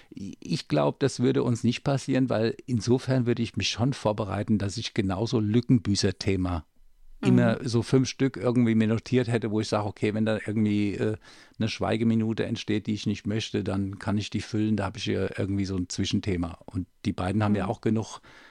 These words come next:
Speaker 1: Vergangenheit, wo sie immer wieder, „Ach, weißt du noch hier die Hot Rod Tour oder irgendwas?“ Das hätte ich
Speaker 2: Ja.
Speaker 1: dann, äh, vielleicht gemacht, so dass mir das nicht passiert.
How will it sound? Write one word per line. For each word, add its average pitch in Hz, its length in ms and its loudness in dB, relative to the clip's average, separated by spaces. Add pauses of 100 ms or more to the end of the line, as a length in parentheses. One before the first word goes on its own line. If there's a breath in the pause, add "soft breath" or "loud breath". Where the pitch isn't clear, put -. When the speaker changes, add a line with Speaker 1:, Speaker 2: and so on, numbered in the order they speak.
(160 loud breath)
Speaker 1:
Vergangenheit, 104 720 0
wo 104 220 2
sie 113 100 0
immer 123 340 4
wieder, 107 380 0
„Ach, 123 180 -2
weißt 117 260 -4
du 127 40 0
noch 110 160 2
hier 107 180 0
die 101 140 -2
Hot 107 180 -4
Rod 107 240 0
Tour 104 380 2
oder 107 160 -2
irgendwas?“ 101 480 -4 (500 loud breath)
Das 135 180 2
hätte 120 160 2
ich - 80 -2
Speaker 2:
Ja. - 40 -10
Speaker 1:
dann, 117 320 4
äh, 110 300 0 (160)
vielleicht 104 440 -2
gemacht, 113 300 0
so 113 100 -2
dass 110 200 -2
mir 110 100 4
das 107 160 -4
nicht 117 180 -2
passiert. 107 480 -4